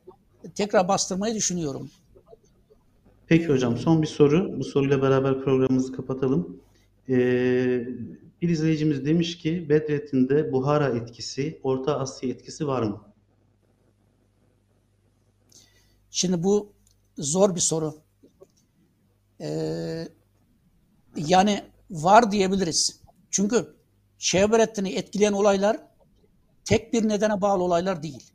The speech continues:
Speaker 1: Biraz önce anlattım.
Speaker 2: Hı hı.
Speaker 1: Doğudan çok sayıda göçmen geliyor. O göçmenlerle beraber, e, yığınla göçmen geliyor. Onlarla beraber bilim insanları da geliyor. Din adamları da geliyor bu dönemde.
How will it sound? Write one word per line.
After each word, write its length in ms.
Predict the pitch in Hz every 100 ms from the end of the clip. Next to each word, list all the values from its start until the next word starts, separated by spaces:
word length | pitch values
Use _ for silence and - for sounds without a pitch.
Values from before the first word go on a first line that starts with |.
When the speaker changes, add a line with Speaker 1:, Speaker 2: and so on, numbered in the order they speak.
| _ - _
Speaker 1:
Biraz 140 | 202 202
önce 220 | 190 190
anlattım. 580 | 180 170 - 147 117 117
Speaker 2:
Hı 40 |
hı. 320 | 120 - -
Speaker 1:
Doğudan 460 | 160 185 196 214 233
çok 240 | - 190
sayıda 220 | - 180 190
göçmen 480 | 170 160 165 165
geliyor. 400 | 147 139 131 - _ _ _ _ _
O 200 | 185 190
göçmenlerle 680 | 175 185 190 196 196 214 180
beraber, 500 | 180 160 156 214 - _ _ _ _ _ _ _ _ _ _ _ _
e, 60 | 165 139
yığınla 560 | 117 - 165 208 269
göçmen 420 | 214 190 - 165 160
geliyor. 280 | 156 196 214
Onlarla 440 | 180 190 240 214
beraber 460 | 196 190 175 220 - _ _ _ _ _ _ _ _ _ _ -
bilim 220 | 208 247
insanları 520 | 214 196 190 185 165
da 80 | 143
geliyor. 460 | 139 135 139 135 - _ _ -
Din 280 | 151 196
adamları 480 | 226 190 196 185 170
da 80 | 151
geliyor 440 | 139 135 135 127 - _ _
bu 120 | 156 147
dönemde. 400 | 147 139 139